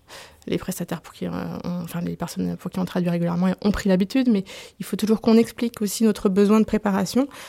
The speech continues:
parce que, euh, il y a vraiment une différence pour nous quand on arrive sur une prestation, quand, en ayant eu les éléments de prépa, que en, en arrivant sans les avoir, sans les avoir eus, et du coup, on, on se prépare, euh,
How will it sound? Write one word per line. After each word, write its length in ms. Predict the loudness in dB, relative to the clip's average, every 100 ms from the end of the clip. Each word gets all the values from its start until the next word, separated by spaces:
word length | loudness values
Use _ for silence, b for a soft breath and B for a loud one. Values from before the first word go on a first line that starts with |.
| B -8
parce 200 | -6 -6
que, 140 | -2 2
euh, 220 | 4 6
il 40 |
y 60 | 4
a 60 | 4
vraiment 240 | 4 4
une 100 | 4
différence 460 | 4 2 2 0 -2
pour 180 | 0
nous 140 | 2 2
quand 180 | 0 0
on 80 |
arrive 200 | 0 -2
sur 160 | -4 -4
une 80 | -2
prestation, 580 | -2 -4 -4 -2 -2 -4 b b b b
quand, 240 | 0 2 4
en 140 | 6
ayant 220 | 8 8 6
eu 100 | 6
les 200 | 4 4
éléments 220 | 2 0
de 40 |
prépa, 400 | -2 -4 -2 -4 -6 b b b _ -6
que 720 | -2 0 2 2 2 2 2
en, 260 | 0 0 0
en 80 |
arrivant 360 | 0 0 0 -2
sans 160 | 0 2
les 160 | 2
avoir, 320 | 2 2 -2 -6 -12 -10
sans 160 | -2 2
les 140 | 2
avoir 340 | 2 2 2
eus, 140 | 4 4
et 80 | 4
du 100 | 0
coup, 160 | 0
on, 480 | 2 2 0 -2 -4 -4
on 60 |
se 80 | -8
prépare, 480 | -4 -2 2 4 4
euh, 240 | 4 2